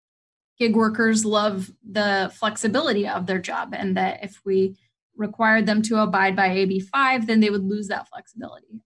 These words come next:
Nothing in A B five deals with flexibility. An employer could allow their workers to have flexibility if they want to, and most choose not to. So that's something to keep in mind as well.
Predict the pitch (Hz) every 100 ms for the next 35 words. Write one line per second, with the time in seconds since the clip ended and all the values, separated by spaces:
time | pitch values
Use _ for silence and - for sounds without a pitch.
0 | - 214 269 392 381 240 262 262 240 247
1 | 226 202 208 190 _ _ _ 214 214 240
2 | 240 277 294 277 - 240 262 277 285 370
3 | 381 _ _ _ _ _ - 214 220 233
4 | 220 220 233 240 247 247 240 240 220 208
5 | 190 202 _ _ 214 208 196 208 233 226
6 | 214 220 233 220 226 190 226 220 240 220
7 | - 208 208 214 262 269 202 - 214 202
8 | 208 220 - 302 302 208 202 220 220 -
9 | - 214 208 202 - 202 190 - 269 311
10 | - - 202 208 196 - 208 202 - 196
11 | 214 208 220 214 208 202 196 226 220 -
12 | -